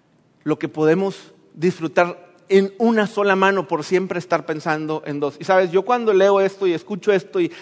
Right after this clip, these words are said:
reflexionaba en esto, yo en lo personal, te confieso, yo me parezco un poco a este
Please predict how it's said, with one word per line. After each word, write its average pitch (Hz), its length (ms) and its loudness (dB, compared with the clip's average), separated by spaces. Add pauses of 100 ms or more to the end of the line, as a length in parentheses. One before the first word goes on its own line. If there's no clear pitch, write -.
(120)
reflexionaba 170 580 0
en 180 60 0
esto, 175 380 -6 (1300)
yo 175 140 4
en 202 60 2
lo 214 120 0
personal, 165 540 0
te 156 200 -6
confieso, 156 460 -2
yo 147 220 -6
me 175 120 -4
parezco 165 520 -2
un 143 100 -10
poco 147 340 -4
a 135 80 0
este 135 400 -8